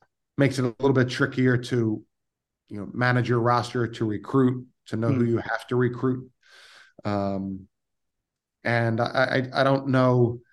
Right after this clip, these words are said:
Speaker 1: you know, I think that, you know, we certainly see both the positives and negatives. So Richmond could go into the transfer portal and get a good player that we
Speaker 2: Right,
Speaker 1: weren't
Speaker 2: you've gotten,
Speaker 1: able to
Speaker 2: you've gotten transfers before, yep.
Speaker 1: Yeah, that we weren't able to do in the past that didn't have to sit out a year.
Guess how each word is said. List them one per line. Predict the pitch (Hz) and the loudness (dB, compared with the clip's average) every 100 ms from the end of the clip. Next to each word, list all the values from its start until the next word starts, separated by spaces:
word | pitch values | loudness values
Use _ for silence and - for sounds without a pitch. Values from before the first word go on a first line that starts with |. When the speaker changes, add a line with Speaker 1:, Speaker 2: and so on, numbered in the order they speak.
| _ _ - | _ _ -2
Speaker 1:
you | 156 | 4
know, | |
I | 147 | 4
think | 156 143 | 4 0
that, | 139 127 127 - _ _ _ - | 0 0 -4 -16 _ _ _ -10
you | 147 | -4
know, | 127 | 0
we | 123 160 165 | 0 2 2
certainly | - 147 135 123 120 123 - _ _ _ | 2 0 0 -2 -2 -8 -18 _ _ _
see | - - 151 | -8 -2 0
both | - 127 104 | 2 0 0
the | - | -6
positives | - 131 135 123 127 110 | -2 2 2 2 0 0
and | 117 | -2
negatives. | 110 107 92 87 | -2 -4 -6 -10
So | - 107 101 | -8 -6 -6
Richmond | - 139 135 131 | 0 0 0 -4
could | 123 | 0
go | 131 131 | 2 2
into | 131 120 | 2 0
the | |
transfer | 117 151 147 143 | 0 0 0 -2
portal | 123 139 135 123 117 - | -2 0 0 0 -4 -10
and | 95 | -6
get | 120 | -4
a | |
good | 120 127 - | -2 -2 -2
player | 123 117 117 | -2 0 2
that | 117 | 4
we | |
Speaker 2:
Right, | 185 127 | 4 4
Speaker 1:
weren't | 208 | 0
Speaker 2:
you've | 294 | 2
gotten, | 220 123 | 0 0
Speaker 1:
able | 117 | -2
to | |
Speaker 2:
you've | 151 | 0
gotten | 160 170 | -2 -2
transfers | 170 156 151 | -4 -4 -4
before, | 147 139 147 | -6 -6 -6
yep. | 165 _ - | -8 _ -2
Speaker 1:
Yeah, | 131 120 113 - | 0 0 -2 -4
that | 131 | -2
we | 127 | 2
weren't | 120 127 127 | 2 2 2
able | 120 117 | 0 0
to | |
do | 104 135 131 | 2 4 4
in | 131 - | 2 -6
the | |
past | 117 135 131 127 | -4 0 0 -2
that | 117 | -6
didn't | 135 127 | -4 -2
have | 123 | -4
to | |
sit | - 131 | -4 -2
out | 113 98 | 0 -2
a | |
year. | 90 82 | -6 -14